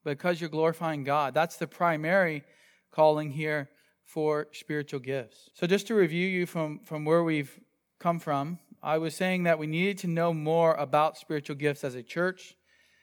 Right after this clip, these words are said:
mainly because it is often mistaught, it is misused. But Paul says in First Corinthians twelve one, "Now concerning spiritual gifts, brethren, I do not want you to be unaware." Oh, they were exercising their spiritual gifts in Corinth,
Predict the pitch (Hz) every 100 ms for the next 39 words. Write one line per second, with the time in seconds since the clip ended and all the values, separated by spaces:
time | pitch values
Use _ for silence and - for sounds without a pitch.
0 | _ _ 160 220 262 220 - 190 180 170
1 | 175 175 170 160 151 143 - - _ _
2 | _ _ 156 151 151 147 143 170 160 165
3 | _ _ _ _ _ 156 139 135 131 156
4 | 143 160 160 170 175 _ _ _ _ _
5 | _ _ - 165 170 196 262 240 233 208
6 | 196 208 - 202 202 190 180 190 185 202
7 | 196 165 185 - 185 165 214 220 240 226
8 | - 214 214 208 175 196 185 170 160 156
9 | 156 151 _ _ _ _ _ _ 175 175
10 | 170 202 202 165 175 185 185 180 165 160
11 | 160 160 156 139 139 123 113 _ _ _
12 | _ _ _ _ _ _ _ - 208 269
13 | 277 262 269 226 226 208 202 170 - 208
14 | 202 156 147 190 - 143 - 202 143 123